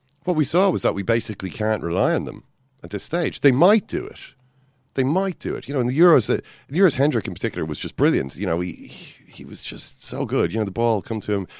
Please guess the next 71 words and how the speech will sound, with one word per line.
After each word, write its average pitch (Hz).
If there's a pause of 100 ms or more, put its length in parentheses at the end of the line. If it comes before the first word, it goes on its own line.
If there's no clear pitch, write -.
I'm 127
talking, 160
I'm 139
not, 190 (640)
I'm -
not 185
even 160
talking, 113
you 76
know, 82
he 87 (140)
nearly 143
scored 101
a -
couple 92
of 85
goals. 98
You 98
know, 98
he, 90 (300)
it's 139
just -
more 170
the 117
quality 113
that 92
he 87
showed 85
on 87
the 78
ball 85
consistently. - (360)
You 120
know, 101
being 117
able 117
to 95
take 113
a -
pass 90
from 104
whatever 110
angle, 90 (180)
control 101
it, 73 (340)
and 101
give 107
it 92
to -
an 85
Irish 90
player. 110
He 82
was 104
just -
cons-, -
so - (120)
good 135
at 107
doing 117
that, 52
that 95
you 98
could, -
that 101
he 101
could 135
have 104
been 92
playing 101
for, 80